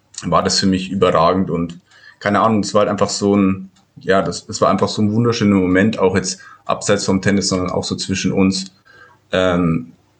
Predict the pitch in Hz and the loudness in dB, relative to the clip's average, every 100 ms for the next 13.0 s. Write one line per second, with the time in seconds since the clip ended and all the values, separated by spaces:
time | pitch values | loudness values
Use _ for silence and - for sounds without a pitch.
0 | _ - - - - - - 85 95 92 | _ -20 -20 -20 -20 -20 -4 -2 0 0
1 | 90 - 92 98 - 92 95 101 104 98 | 0 0 2 2 0 0 0 2 2 2
2 | 90 98 - 104 90 87 85 85 - - | 0 0 0 0 0 -2 -2 -2 -4 -12
3 | 80 - - 87 - - 90 87 92 90 | -14 -14 -8 -6 -6 -4 0 0 0 -6
4 | - - - 95 98 127 - - - - | -8 -6 0 2 2 -2 -10 -20 -20 -20
5 | - - 80 - 95 98 - 95 95 90 | -6 -4 -2 0 0 0 -2 0 2 0
6 | 95 98 95 - 85 87 - - 85 - | 2 0 0 -4 -2 -2 -2 -2 0 -2
7 | 101 - 95 98 98 101 - - - - | -4 0 2 2 0 -4 -10 -20 -20 -4
8 | 95 101 - 98 98 - 104 104 - 101 | 0 0 2 2 2 2 0 0 2 2
9 | - 98 95 90 92 92 - - 101 - | 2 2 2 2 2 2 0 0 -2 0
10 | 98 95 92 92 85 95 92 98 95 98 | -2 0 0 0 -2 0 2 2 0 -2
11 | - - - 95 92 - - 98 98 95 | -8 -8 -4 0 0 0 -2 0 0 -2
12 | 95 95 - 87 87 - - - 92 | -6 -6 -2 0 0 -2 -10 -10 -10